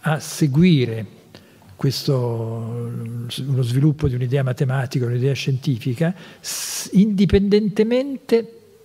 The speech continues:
dal linguaggio, da come la cosa era esperita poi nella parola.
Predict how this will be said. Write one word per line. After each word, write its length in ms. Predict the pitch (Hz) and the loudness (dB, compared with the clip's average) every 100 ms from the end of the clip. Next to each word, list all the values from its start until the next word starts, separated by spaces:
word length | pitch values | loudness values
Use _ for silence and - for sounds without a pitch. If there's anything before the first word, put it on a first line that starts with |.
| - | -14
dal 420 | - 151 165 165 180 | -4 0 0 0 -2
linguaggio, 680 | 139 147 127 127 110 113 120 | 0 2 2 -2 -4 -4 -4
da 120 | 123 | 0
come 240 | 185 175 | 2 4
la 140 | 147 143 | 2 0
cosa 500 | 180 185 - 160 - | 2 2 0 -4 -2
era 280 | 147 135 | -2 0
esperita 560 | 131 - 156 139 147 139 | -2 -4 0 0 0 -2
poi 160 | 131 117 | -2 -4
nella 180 | 110 | -4
parola. 500 | 107 104 92 98 110 | -6 -6 -8 -12 -10